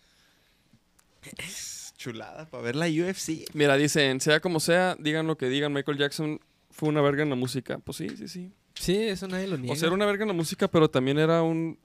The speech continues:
Speaker 2: pedófilo homosexual.
Speaker 3: Un, un enfermito,
Speaker 2: <laughs> O
Speaker 3: cabrón,
Speaker 2: sea,
Speaker 3: no mames.
Speaker 2: aparentemente, güey. Es lo que dicen.
Speaker 3: Como el Sintec.
Speaker 1: ¿Tú qué crees?
Speaker 3: <laughs>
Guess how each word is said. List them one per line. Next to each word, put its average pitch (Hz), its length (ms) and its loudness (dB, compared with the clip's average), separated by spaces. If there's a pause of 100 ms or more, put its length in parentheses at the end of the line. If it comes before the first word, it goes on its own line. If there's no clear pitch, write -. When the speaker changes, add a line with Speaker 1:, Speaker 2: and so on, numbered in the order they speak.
(140)
Speaker 2:
pedófilo 156 380 6
homosexual. 135 500 0 (120)
Speaker 3:
Un, 127 280 -2
un 131 140 2
enfermito, 139 600 2
Speaker 2:
<laughs> - 20 0
O - 100 -2
Speaker 3:
cabrón, 131 300 0
Speaker 2:
sea, 147 100 8
Speaker 3:
no 139 180 6 (180)
mames. 160 320 -8
Speaker 2:
aparentemente, 151 760 4
güey. 127 260 0 (800)
Es 127 120 0
lo 147 80 4
que 131 100 2
dicen. 147 320 0 (680)
Speaker 3:
Como 143 380 0
el 139 160 0
Sintec. - 420 -10 (480)
Speaker 1:
¿Tú 151 100 -2
qué 170 120 2
crees? 151 380 6
Speaker 3:
<laughs> 160 60 -4